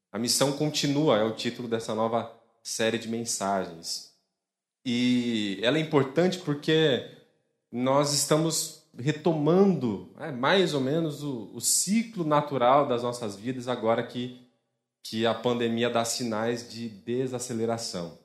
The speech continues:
né? Então, parece que, é, está desacelerando aí a, a pandemia e a gente começa a retomar o nosso ciclo natural da vida e assim por diante. Então, o,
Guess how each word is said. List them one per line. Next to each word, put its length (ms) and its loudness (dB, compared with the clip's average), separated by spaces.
né? 220 -12
Então, 420 -4
parece 380 -8
que, 400 -8
é, 80 -8
está 240 -4
desacelerando 1120 0
aí 420 -2
a, 120 -6
a 120 -6
pandemia 680 0
e 140 0
a 80 0
gente 180 -10
começa 320 -2
a 60 -2
retomar 760 -2
o 80 -10
nosso 400 -2
ciclo 640 -2
natural 640 -2
da 120 -8
vida 460 -10
e 120 -2
assim 240 -8
por 180 -10
diante. 460 -2
Então, 340 -2
o, 1040 -2